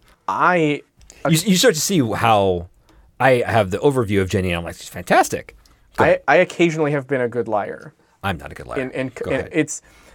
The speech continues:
Speaker 1: the thing about being a good liar is you have to be, you have to be open to being good at improv.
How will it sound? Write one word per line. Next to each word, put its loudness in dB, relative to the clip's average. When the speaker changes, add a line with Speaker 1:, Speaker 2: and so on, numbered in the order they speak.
Speaker 1:
the -6
thing 2
about 4
being 2
a -2
good -2
liar 4
is -4
you -4
have -8
to -12
be, -8
you -12
have 0
to 0
be 0
open 2
to -2
being -2
good -2
at -4
improv. 0